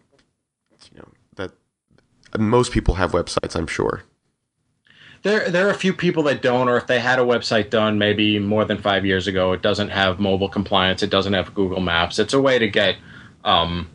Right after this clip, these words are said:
Speaker 2: a lot of the features that, uh, I think a modern, uh, apartment management company might want or feel like it's to their advantage.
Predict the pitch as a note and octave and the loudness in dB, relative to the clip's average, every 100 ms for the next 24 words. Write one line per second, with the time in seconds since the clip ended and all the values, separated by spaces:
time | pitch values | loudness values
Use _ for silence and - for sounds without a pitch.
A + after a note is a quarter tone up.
0 | - _ B2+ A2+ G#2+ G2 F2+ A#2 G2+ - | -20 _ -2 2 2 0 0 0 0 2
1 | F#2+ F2+ G2 F2+ - - - F#2 G#2 G2 | 0 2 0 0 -4 -14 -6 -2 0 0
2 | G#2+ G2 F#2+ F#2+ F#2+ F2+ F2+ - - _ | 0 2 2 2 2 -2 -6 -12 -20 _
3 | _ _ - B2 F#2 F2+ - - _ _ | _ _ -4 0 2 2 -2 -16 _ _
4 | - - B2+ A2 A2 G#2 - _ _ _ | -10 -2 0 2 0 -2 -10 _ _ _
5 | - - A#2 A2 G#2 G#2 A2 G#2 G2+ G2 | -12 -2 0 2 0 0 2 0 2 2
6 | F#2+ F#2+ F#2+ F#2+ F#2+ F2 F#2+ F#2 - G2 | 2 2 0 0 0 0 -2 -6 -2 2
7 | F#2 F2 E2+ - G2 F2+ E2+ E2 E2 D#2+ | 2 0 -4 -6 -2 0 0 0 -2 -2
8 | E2+ - | -4 -6